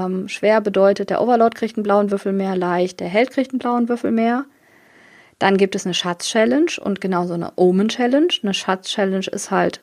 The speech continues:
etwas, was der Held gewinnen möchte, weil er dadurch einen Schatz bekommt. Und eine Omen-Challenge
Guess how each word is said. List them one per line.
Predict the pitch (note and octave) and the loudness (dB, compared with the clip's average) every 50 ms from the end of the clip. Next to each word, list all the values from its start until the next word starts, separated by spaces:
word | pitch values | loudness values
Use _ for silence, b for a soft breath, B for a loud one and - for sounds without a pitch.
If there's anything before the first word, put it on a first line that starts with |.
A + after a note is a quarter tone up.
| _ _ - | _ _ -4
etwas, | F#3+ - - - F#3 F3+ - - | -4 -2 0 0 0 0 -2 -4
was | - F#3 F3 - - | -4 -4 -4 -4 -6
der | - E3+ | -6 -2
Held | - G3 F3+ F#3 F#3 | 0 2 2 2 2
gewinnen | - G#3 G3 G3+ G#3 A3 G#3+ | 0 0 2 2 2 2 0
möchte, | G#3 G3+ A3 A3 - - B3 A3+ | 0 -2 -2 -4 -6 -6 -6 -4
weil | G#3 G3 F#3 | -4 -4 -4
er | F#3 F#3 | -4 -2
dadurch | - F3 F3 F3+ F3+ - | -2 -2 -2 -2 -4 -6
einen | - G#3 | -10 -12
Schatz | - - - - - | -12 -12 -14 -14 -16
bekommt. | - - - - - C4 D#4+ G4+ A4 - _ B B B B B B B B B B B B | -20 -20 -14 -8 -6 -4 -4 -4 -6 -8 _ B B B B B B B B B B B B
Und | - - G3+ | -4 -2 -2
eine | D#3 F#3+ - - | -2 -2 -2 0
Omen-Challenge | - A3 A#3 A#3+ B3 A#3+ A#3 - B3 A#3+ A#3+ A#3 A#3 A#3+ A#3 | 2 4 4 6 4 4 2 2 2 2 4 4 4 4 2